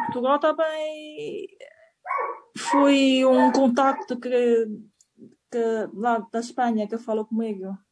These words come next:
que é, também era um chinês, era um treinador. Pois, eh, quando eu vim de, da Espanha para a China,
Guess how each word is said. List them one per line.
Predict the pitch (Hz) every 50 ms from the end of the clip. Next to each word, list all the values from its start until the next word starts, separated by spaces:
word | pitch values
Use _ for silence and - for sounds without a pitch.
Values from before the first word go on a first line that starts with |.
| _
que | - 202 196 196 190 190 196 - -
é, | 196 196
também | 196 - 214 190 214 208
era | 202 202 208 208
um | 208 214
chinês, | 233 - - 233 240 247 240 226 220 - - _ _ _ _ _ _ _ _ _ _ _ _ - - - - -
era | - 196 202
um | 196
treinador. | 202 202 202 202 202 202 226 226 220 214 202 202 202 202 - _ _
Pois, | - 202 196 196 - -
eh, | 214 196 190 190 185 185 190 190 - _
quando | - 208 202 202
eu | 202 202 196 196
vim | 208 202 196
de, | 190 196 190 180
da | - -
Espanha | 196 196 - 214 208 202 202 202
para | 196 190
a | 202
China, | 220 - - 196 196 196 208 208 208